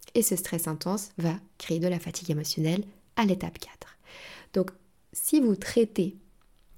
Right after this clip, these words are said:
le problème à la source, c'est-à-dire à partir du moment où vous ressentez cette émotion, et qu'à partir de ce moment-là, vous décidez d'écouter cette émotion-là et de prendre les choses en main, et d'apprendre à gérer cette émotion, de la comprendre,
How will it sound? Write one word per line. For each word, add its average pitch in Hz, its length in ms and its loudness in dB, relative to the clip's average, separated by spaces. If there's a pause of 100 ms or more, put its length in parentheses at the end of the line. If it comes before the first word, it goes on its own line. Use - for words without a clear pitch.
(120)
le 175 120 2
problème 175 400 0
à 185 60 -4
la 196 140 2
source, 339 320 4
c'est-à-dire 175 400 0
à 170 60 -2
partir 175 340 -2
du 165 140 0
moment 202 540 6 (320)
où 196 60 -2
vous 175 180 -2
ressentez 220 540 2
cette 175 220 -2
émotion, 165 480 0 (840)
et 202 100 6
qu'à 202 140 4
partir 220 280 0
de 196 100 4
ce 196 160 2
moment-là, 220 400 6
vous 170 160 2
décidez 185 500 4
d'écouter 226 840 -2
cette 190 260 -6
émotion-là 180 600 2 (840)
et 208 140 10
de 180 100 4
prendre 240 320 6
les 202 60 6
choses 170 240 0
en 170 60 2
main, 202 260 0 (960)
et 190 80 6
d'apprendre 185 420 4
à 175 100 2
gérer 185 300 6
cette 269 220 4
émotion, 233 600 2
de 185 80 2
la 165 140 2
comprendre, 254 640 2